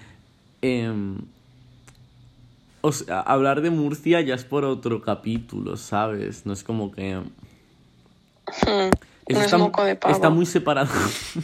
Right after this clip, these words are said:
Speaker 1: <laughs> Esto no es moco de pavo. O sea, eh,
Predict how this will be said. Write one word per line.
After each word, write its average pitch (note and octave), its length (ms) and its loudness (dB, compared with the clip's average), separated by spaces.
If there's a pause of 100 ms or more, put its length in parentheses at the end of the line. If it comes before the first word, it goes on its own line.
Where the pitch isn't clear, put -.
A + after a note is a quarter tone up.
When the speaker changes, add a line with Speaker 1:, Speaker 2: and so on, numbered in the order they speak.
(120)
Speaker 1:
<laughs> F#3+ 680 -6
Esto A#2+ 360 2
no - 120 4
es - 220 2
moco C#3+ 260 0
de C#3 140 4
pavo. A#2+ 560 0 (420)
O - 80 -2
sea, B2 420 0 (380)
eh, A#2+ 600 0